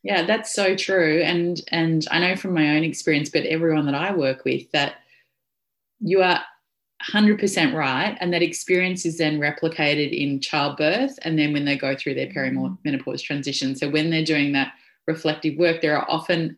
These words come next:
Speaker 1: you see patterns of behavior, uh, around what happened at each of those stages. And you can see the,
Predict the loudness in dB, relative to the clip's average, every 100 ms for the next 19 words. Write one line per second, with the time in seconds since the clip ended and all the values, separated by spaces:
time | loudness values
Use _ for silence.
0 | _ -6 -2 -2 -2 -4 -4 -2 0 2
1 | 0 -4 -16 -20 _ _ -14 -8 -8 -4
2 | 0 0 -2 -6 -8 -12 _ _ _ _
3 | _ _ _ _ -2 0 2 0 -2 -4
4 | 0 0 0 -2 0 0 0 -4 -2 -2
5 | -2 -4 -4 -2 -2 -2 -6 -4 -6 -6
6 | -4 -2 0 -2 -4 -4 -4 -4 -4 -8
7 | -4 0 0 0 -4